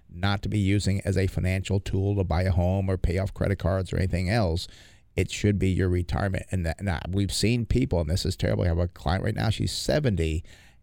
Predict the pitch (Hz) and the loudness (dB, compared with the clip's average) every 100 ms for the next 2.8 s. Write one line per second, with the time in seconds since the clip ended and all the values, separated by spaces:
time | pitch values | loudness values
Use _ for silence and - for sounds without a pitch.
0 | - 101 98 95 95 90 85 95 101 110 | 0 0 2 2 2 0 0 0 0 0
1 | 117 104 95 92 90 - 85 92 113 120 | 2 2 2 0 -2 -4 -2 0 2 2
2 | 117 110 117 110 127 160 98 98 | 2 2 0 0 0 2 0 0